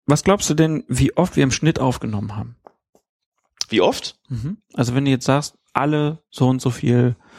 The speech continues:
Speaker 1: Tage, Monate, Wochen.
Speaker 2: Das müsste ich ja eigentlich ausrechnen können, ne? Wenn man irgendwie
Speaker 1: Mhm.
Speaker 2: so etwa achtzig Folgen nimmt und sagt, seit Oktober zweitausendzwölf,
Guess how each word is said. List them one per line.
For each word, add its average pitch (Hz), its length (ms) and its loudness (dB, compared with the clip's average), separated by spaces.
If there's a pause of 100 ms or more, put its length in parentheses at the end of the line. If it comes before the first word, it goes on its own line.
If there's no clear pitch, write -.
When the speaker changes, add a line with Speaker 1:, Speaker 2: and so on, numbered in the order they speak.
(720)
Speaker 1:
Tage, 123 300 2
Monate, 117 680 0 (140)
Wochen. 113 440 -4 (300)
Speaker 2:
Das - 120 -12
müsste 113 200 -2
ich 117 60 4
ja 110 80 6
eigentlich 110 180 0
ausrechnen 95 460 0
können, 95 200 -6
ne? 98 140 -4
Wenn 107 100 -4
man 107 140 -2
irgendwie 113 160 -2
Speaker 1:
Mhm. 117 40 0
Speaker 2:
so 110 140 2
etwa 92 220 2
achtzig - 260 -4
Folgen 131 280 0
nimmt 135 180 0
und 120 60 -2
sagt, 117 220 0
seit 127 140 0
Oktober 131 360 0
zweitausendzwölf, 123 1000 0